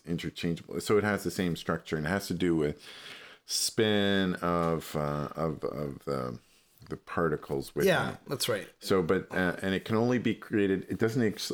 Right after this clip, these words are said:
Speaker 1: actually exist in physical form. It exists in virtual f-, form. Well, it, it exists in a quantum computer. You have to have a
Speaker 2: Right.
Speaker 1: quantum computer in
Speaker 2: Right.
Speaker 1: order to actually have the time crystal, but they were able to create a time crystal that exists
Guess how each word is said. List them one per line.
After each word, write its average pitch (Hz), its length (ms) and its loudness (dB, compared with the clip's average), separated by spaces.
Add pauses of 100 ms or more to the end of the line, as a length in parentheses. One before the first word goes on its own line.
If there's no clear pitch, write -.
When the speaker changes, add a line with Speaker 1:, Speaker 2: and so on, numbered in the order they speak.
Speaker 1:
actually 104 340 2
exist 90 380 0
in 85 140 0
physical 101 520 0
form. 107 340 2
It 90 120 0
exists 87 540 0
in 85 500 -2
virtual 90 480 2
f-, - 140 -6 (400)
form. 92 420 2
Well, 90 260 2
it, 85 140 -4 (120)
it 92 320 -2 (220)
exists 110 400 -4
in 110 120 2
a 98 60 2
quantum 90 440 -2
computer. 82 340 0
You 80 100 2
have 104 140 0
to 135 60 4
have 113 80 4
a 110 40 4
Speaker 2:
Right. 135 120 2
Speaker 1:
quantum 120 380 2
computer 95 560 2 (440)
in 101 140 2
Speaker 2:
Right. 101 80 4
Speaker 1:
order 101 180 6
to 95 80 2
actually 90 640 2 (260)
have 85 460 0
the 82 80 -2
time 82 320 0
crystal, - 360 -4
but 71 180 -2
they 90 100 4
were 85 160 4
able 87 360 2
to - 160 -14
create 82 680 0 (460)
a 85 60 -2
time 95 420 0
crystal 82 540 0
that 78 120 0
exists 80 640 -4